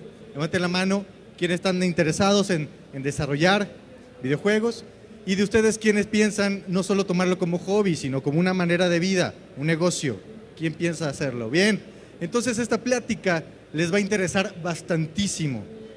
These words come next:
Va a tener información muy valiosa, información que a mí me hubiera gustado que me dijeran hace un par de años. Entonces ahora estoy aquí para soltar toda la sopa, ¿no? Toda la,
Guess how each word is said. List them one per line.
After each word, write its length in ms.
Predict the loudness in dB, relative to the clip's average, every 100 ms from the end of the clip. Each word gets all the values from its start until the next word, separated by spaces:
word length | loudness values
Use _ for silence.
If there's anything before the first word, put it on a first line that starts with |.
| -4
Va 60 | 0
a 40 |
tener 220 | 2 2
información 600 | 0 0 -2 0 2 0 2
muy 300 | 4 4 4
valiosa, 480 | 4 4 2 0
información 500 | -6 -2 0 0 -2
que 220 | 0 -2 -2 -12 -12
a 140 | -4 0
mí 240 | 2 4
me 100 | 4
hubiera 260 | 4 2 2
gustado 400 | 0 0 0 0
que 100 | -2
me 100 | -6
dijeran 540 | -2 4 6 6 2 -2 -10 -2
hace 220 | 0 0
un 80 | -2
par 260 | 0 0
de 140 | 2 0
años. 420 | 0 0 -2 -6 -18 -20 -16 -10
Entonces 580 | -2 -2 2 2 0 -2
ahora 480 | 2 4 4 2 -2 -10 -12 -6
estoy 320 | -4 0 4 4
aquí 320 | 6 4 4
para 240 | 2 0
soltar 500 | 2 0 4 2 2 -8 -12 -2
toda 200 | 0 2
la 140 | 2
sopa, 340 | 0 -4 -8
¿no? 180 | -6 -4
Toda 300 | 0 2 4
la, 240 | 2 0